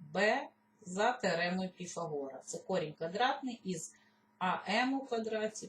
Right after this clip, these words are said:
плюс А Б у квадраті. Тобто це корінь квадратний із корінь з тринадцяти до квадрату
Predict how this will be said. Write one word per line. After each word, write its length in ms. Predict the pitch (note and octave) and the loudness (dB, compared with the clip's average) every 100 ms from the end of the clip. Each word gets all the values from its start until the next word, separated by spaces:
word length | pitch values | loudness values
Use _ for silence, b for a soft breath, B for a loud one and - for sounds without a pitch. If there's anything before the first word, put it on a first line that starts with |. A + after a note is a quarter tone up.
| - | -10
плюс 380 | E3+ G#3 - - | -4 -2 -2 -4
А 80 | E3 | -6
Б 260 | D#3+ F#3 | -2 -2
у 140 | F3+ - | -2 -4
квадраті. 640 | F3+ D#3 C#3+ C3+ - - D#3+ - _ _ - B B B B _ - | -6 -2 -4 -4 -8 -12 -14 -20 _ _ -20 B B B B _ -6
Тобто 340 | F#3+ - F3+ | -4 -4 -6
це 220 | - - | -4 -4
корінь 440 | F#3 - F#3+ F3 D#3+ | -4 0 0 0 -4
квадратний 720 | E3+ F3 A3 C4+ C#4+ C#4 B3 | -6 0 4 4 4 -2 -2
із 300 | G3+ F3+ - | -4 -6 -6
корінь 440 | - F#3+ E3 D3 | -2 0 0 -2
з 100 | - | -8
тринадцяти 920 | - D#3+ D3 C#3+ C3+ C3+ - G3+ - B3 | -8 -6 -6 -4 -6 -8 -8 -8 -6 -8
до 140 | C#4+ | -8
квадрату 760 | C#4+ D4 C#4+ D4+ D4+ D4+ - | -8 -8 -8 -4 -4 -4 -8